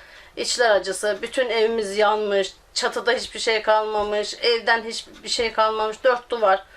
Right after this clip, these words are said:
Onlar da yarın bir gün ellemeyin, keşif gelecek dedikleri için de hep duvarlarda çökmek üzere. Evimizden de temelli olacağız. Bu, e,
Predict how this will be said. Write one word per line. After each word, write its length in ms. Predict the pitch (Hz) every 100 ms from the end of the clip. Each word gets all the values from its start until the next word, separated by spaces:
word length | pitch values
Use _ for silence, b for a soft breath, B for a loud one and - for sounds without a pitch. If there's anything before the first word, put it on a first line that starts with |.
| B
Onlar 320 | 233 254 226
da 40 | 226
yarın 440 | 226 226 214 214
bir 40 | 202
gün 220 | 208 196 B B B -
ellemeyin, 540 | 240 240 226 226 220
keşif 340 | 247 226 220
gelecek 360 | 240 220 214 202
dedikleri 420 | 226 208 196 220
için 340 | 214 - 220 214
de 180 | 214
hep 300 | 202 254 -
duvarlarda 540 | - 233 226 220 214 202
çökmek 380 | - - 240 208
üzere. 280 | 196 196
Evimizden 800 | 202 - 226 233 240 220 226 220
de 120 | 190
temelli 380 | 185 226 190 190
olacağız. 420 | 196 190 190 190 - B B B -
Bu, 200 | 190 -
e, 440 | 214 208 202 202